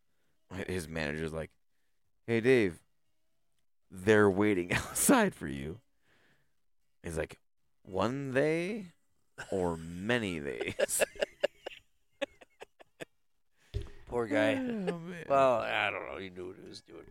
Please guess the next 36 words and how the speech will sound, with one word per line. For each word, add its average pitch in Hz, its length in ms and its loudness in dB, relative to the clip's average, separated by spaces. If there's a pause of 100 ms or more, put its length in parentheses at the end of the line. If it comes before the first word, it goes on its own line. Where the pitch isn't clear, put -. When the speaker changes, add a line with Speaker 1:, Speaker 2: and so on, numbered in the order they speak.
Speaker 2:
but - 100 -20 (100)
Speaker 1:
Whatever. 87 500 2 (680)
Whatever. 95 500 0
I'm 113 180 -4
just, 151 160 0
I'm 185 240 6
just 175 340 2
saying. 90 280 -8 (140)
Speaker 2:
I 135 200 -2
get 98 300 -14
you. 69 100 -20 (520)
I 147 180 8
get 110 280 0
you. 95 140 -4 (1600)
Speaker 1:
My, 95 320 -2
my, 92 220 -8 (120)
Speaker 2:
We're 131 100 -6
Speaker 1:
my 98 120 -4
Speaker 2:
cut, 156 120 2
Speaker 1:
kid, 123 160 0 (120)
my 120 100 -2
Speaker 2:
we're 139 60 0
Speaker 1:
kid's 117 120 -2
Speaker 2:
cut 156 120 6
Speaker 1:
a - 40 -6
Speaker 2:
from 147 140 2
the 131 100 0
same 123 220 -4
stock, 101 420 2
guy. 76 80 -2
Speaker 1:
Yes. - 960 -12 (100)
Yes, - 220 -20
we 50 80 -20
are. - 260 -20 (720)
And 92 80 -8
we're, 87 140 -4